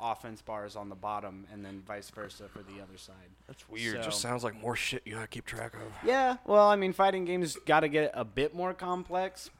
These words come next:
Speaker 1: but I think they went too far. I think NetherRealm
Speaker 3: We'll
Speaker 1: Studios
Speaker 3: see.
Speaker 1: has gone far with it because the, I hate Injustice two because of this stupid reason of being able to pick items up on a map and, like,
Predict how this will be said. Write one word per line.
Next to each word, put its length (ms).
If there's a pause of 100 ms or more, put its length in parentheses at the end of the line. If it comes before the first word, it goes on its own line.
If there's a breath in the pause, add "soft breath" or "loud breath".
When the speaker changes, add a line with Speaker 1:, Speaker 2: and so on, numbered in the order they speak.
Speaker 1:
but 320 (120)
I 80
think 200
they 100
went 320
too 220
far. 480 (520 soft breath)
I 120
think 200
NetherRealm 560
Speaker 3:
We'll 100
Speaker 1:
Studios 400
Speaker 3:
see. 80
Speaker 1:
has 100
gone 400
far 340
with 300
it 200 (140)
because 420
the, 380 (540)
I 80
hate 240
Injustice 560
two 420 (460)
because 300
of 120
this 120
stupid 560
reason 460
of 340 (580)
being 220
able 200
to 60
pick 360
items 400
up 180
on 140
a 40
map 440 (100)
and, 180
like, 160